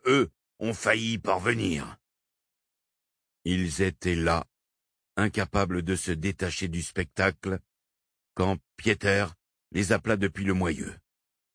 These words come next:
Sa voix était inquiète. « Capitaine, vous feriez mieux de sortir. »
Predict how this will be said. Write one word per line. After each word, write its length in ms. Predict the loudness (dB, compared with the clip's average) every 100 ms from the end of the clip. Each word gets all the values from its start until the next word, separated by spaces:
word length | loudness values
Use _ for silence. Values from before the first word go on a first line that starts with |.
| _ -10
Sa 200 | -2 -2
voix 240 | 2 2
était 260 | 2 -2 -6
inquiète. « 560 | -6 -6 -10 -10 -20 -20 _ _ _ _ _ _ _ _ _ _ _ _ _ -6
Capitaine, 600 | 0 0 2 2 2 0 _ _ _ _ _ _ _ _ 0
vous 100 | 0
feriez 360 | 2 2 4
mieux 160 | 6 4
de 60 | 4
sortir. » 500 | 0 2 2 2